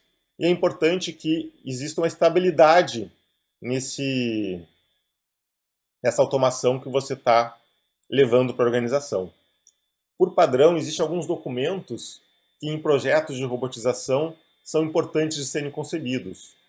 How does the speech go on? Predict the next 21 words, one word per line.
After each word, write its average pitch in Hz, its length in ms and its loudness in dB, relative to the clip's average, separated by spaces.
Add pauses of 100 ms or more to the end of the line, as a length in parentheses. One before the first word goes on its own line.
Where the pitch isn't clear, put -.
(240)
como 139 260 0
o 131 320 -2
Process 147 760 2 (520)
Description, 156 760 -4
o 113 80 -10
P 120 160 -2
D 117 120 0
D, 127 280 0 (880)
que 143 120 -6
serve 131 420 4
pra 127 240 4
eu 127 220 2
funcionalmente 139 840 -4 (120)
descrever 131 680 0
o 120 80 -10
que 170 200 -8
que 160 180 -6
é 139 100 4
a 131 40 4
minha 120 180 -4
automação. 135 640 -4